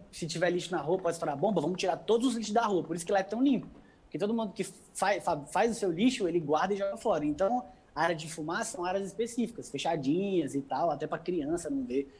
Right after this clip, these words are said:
o pessoal fumando. Eles fumam muito, mas é área fechada. Então tem muito a,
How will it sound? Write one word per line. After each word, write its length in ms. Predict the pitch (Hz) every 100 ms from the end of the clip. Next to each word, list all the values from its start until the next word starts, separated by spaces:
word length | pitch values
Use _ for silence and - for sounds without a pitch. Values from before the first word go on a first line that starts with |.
| - _
o 60 | -
pessoal 320 | 131 - 131
fumando. 260 | - 151
Eles 180 | 160 143
fumam 220 | 151 170
muito, 300 | 151 147 196
mas 260 | 165 160 160 -
é 40 |
área 160 | 151 170
fechada. 520 | 170 208 202 131 104 - - - - -
Então 220 | 160 180
tem 120 | 180 208
muito 480 | 185 214 208 247
a, 360 | 247 220 208 185